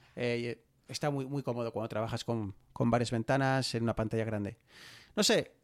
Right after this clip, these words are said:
yo, eh, sí digo que la curva de aprendizaje es un poco, eh,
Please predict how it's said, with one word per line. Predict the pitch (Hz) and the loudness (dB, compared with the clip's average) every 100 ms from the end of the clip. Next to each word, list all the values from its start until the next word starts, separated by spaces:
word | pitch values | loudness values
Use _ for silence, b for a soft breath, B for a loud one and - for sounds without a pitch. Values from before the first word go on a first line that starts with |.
| _ | _
yo, | 165 185 214 220 214 - - | 2 6 10 8 6 0 2
eh, | 170 170 160 - - - | 6 8 6 2 -10 -4
sí | - 214 220 | 2 6 8
digo | 214 | 6
que | 202 | 8
la | 175 156 | 6 6
curva | 202 208 | 6 6
de | |
aprendizaje | 190 190 185 202 170 151 160 | 6 6 6 4 4 4 4
es | 190 | 2
un | 175 | 2
poco, | 185 175 160 151 - _ _ _ _ _ _ _ - | 4 6 8 8 4 _ _ _ _ _ _ _ -4
eh, | 147 143 143 143 143 135 | -2 -2 -2 -2 -2 -4